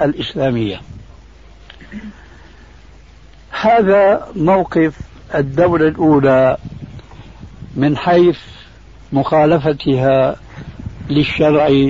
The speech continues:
في الاعتداء على جارتها المسلمة. أما الدولة الأخرى والتي قابلت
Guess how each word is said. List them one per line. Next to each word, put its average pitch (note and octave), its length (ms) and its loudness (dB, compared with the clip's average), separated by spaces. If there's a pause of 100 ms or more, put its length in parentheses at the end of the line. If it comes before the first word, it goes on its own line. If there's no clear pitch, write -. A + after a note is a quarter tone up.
(1040)
في - 100 -14
الاعتداء D3 1160 2 (720)
على D3 480 2
جارتها C#3 640 0
المسلمة. C3 580 -4 (1800)
أما G3+ 640 4
الدولة D#3+ 520 2
الأخرى D3+ 800 2 (760)
والتي E3 800 2 (100)
قابلت D#3+ 800 2